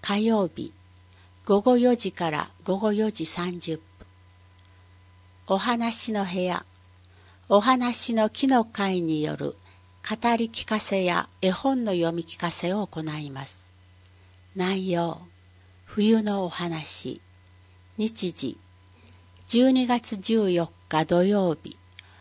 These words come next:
午前十一時三十分から正午。対象、四歳以上。空飛ぶ絨毯お話会。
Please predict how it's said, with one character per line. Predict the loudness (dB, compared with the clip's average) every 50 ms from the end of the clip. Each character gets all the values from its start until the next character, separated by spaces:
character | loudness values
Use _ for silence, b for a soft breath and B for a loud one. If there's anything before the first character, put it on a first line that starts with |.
| B B B
午 | 0 2 2 4
前 | 4 2 2 2 0 -2
十 | 0 2 4 4 4 2
一 | 0 -2 -6 -4
時 | -2 0 0
三 | 0 0 0 0 0 -2 -2
十 | -2 -2 -2 -4
分 | -4 -8 -6 -4 -4 -4 -4
か | -4 -4 -4
ら | -2 -2
正 | -4 -2 -2 0 0 -2 -2
午。 | -6 -10 -16 -18 -20 -20 -20 -20 -20 -20 -20 -20 -20 -20 -20 -20 -20 -20 -20 -20 -20 -20 -20 _ _ -20 -20 -20 -14
対 | -8 -4 -4 -2 -2
象、 | -2 -4 -2 0 0 0 0 0 -2 -6 _ _ -20 -20 -20 _ _ _ _ _ -20 -10 -2
四 | 0 2 2 2 0
歳 | 0 -2 0 0 0 0 0 -4 -4 -2
以 | -2 -2 -2
上。 | -2 -4 -6 -6 -8 -10 -14 -18 -20 -20 -20 -20 _ -20 _ -20 -20 -20 _ -20 _ _ _ -20 _ -20 _ _ _ _ _ -20 -20 -20 -20 -18 -14 -8 0 4
空 | 6 6 6 6
飛 | 4 2 0 0
ぶ | 0 -2
絨 | -4 0 0 2 2 0
毯 | 0 0 0 0 0 0
お |
話 | -2 -2 -2 -2 -2 -2 -4 -4 -6 -6 -6
会。 | -6 -6 -6 -6